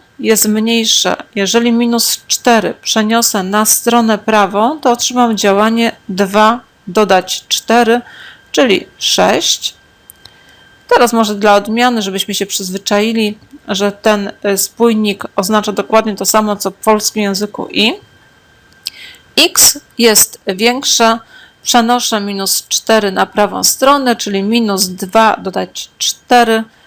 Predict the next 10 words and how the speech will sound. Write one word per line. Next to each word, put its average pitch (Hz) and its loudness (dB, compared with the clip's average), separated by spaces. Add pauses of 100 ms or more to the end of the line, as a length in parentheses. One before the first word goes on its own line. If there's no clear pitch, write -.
(200)
to 359 2
będzie 208 -2
od - -8 (220)
dwóch. 180 -6 (600)
Zaznaczam 262 0 (300)
oba 214 2
rozwiązania 196 -2 (200)
na 202 -2
osi 220 0
liczbowej. 202 0